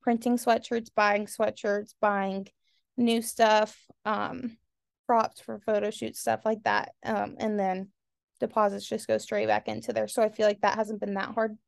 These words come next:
to manage because I'm still technically in college, so I'm not, like, fully trying to get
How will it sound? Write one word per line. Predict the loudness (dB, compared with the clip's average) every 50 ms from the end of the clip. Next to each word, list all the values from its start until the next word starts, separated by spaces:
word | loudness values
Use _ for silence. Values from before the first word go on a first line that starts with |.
| _ _
to | -2 0
manage | 0 2 4 4 2 2 0
because | 0 4 4 4 4 4
I'm | 0 -4 -6
still | -4 0 2 2 2
technically | 2 2 -2 -2 -2 -4 -6 -6
in | -6 -6 -4
college, | 0 2 4 4 4 4 2 0
so | 2 4 4
I'm | 4 4 2 0
not, | -2 -4 -4 -4
like, | -6 -6 -6 _ _ _ _ _ _ _ _ _ _ _
fully | 0 2 2 2
trying | 0 0 0 0 0 0
to | 0
get | 0 0 -4